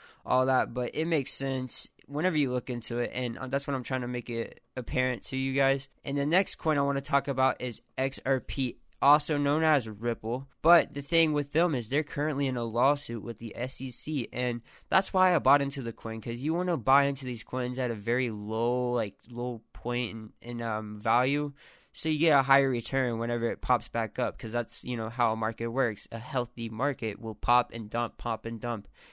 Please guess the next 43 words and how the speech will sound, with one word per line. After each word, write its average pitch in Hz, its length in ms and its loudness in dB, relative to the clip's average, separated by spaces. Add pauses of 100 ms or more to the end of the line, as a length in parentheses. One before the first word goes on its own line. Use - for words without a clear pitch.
(120)
And 120 140 -6
don't 147 220 4
get 165 140 2
it 120 60 0
mixed 139 300 -4
with - 160 -12
pump 139 280 0
and 107 120 -6
dumps. 101 460 -8
That 127 340 4
is 123 100 -2
a 117 80 -4
completely 123 580 -4
different 123 340 -6
thing. 104 340 -8
Anyways, 127 500 4
moving 117 300 -2
on 131 240 2
to 120 160 -6
staking 160 640 2
coins. 165 640 0 (220)
Um, 139 300 0
have 147 260 -2
you 160 120 2
ever 175 160 2
seen 160 360 -2
a 127 140 -2
coin 147 460 -2
and 127 100 -2
it 120 100 -4
says 120 220 -6 (140)
A 151 160 0
P 156 280 -4
Y 120 360 4
next 147 300 -2
to 156 120 -6
it? 156 260 0
Well, 135 220 2
A 170 140 2
P 160 160 -2
Y 139 200 8
stands 127 280 -2
for 120 200 -4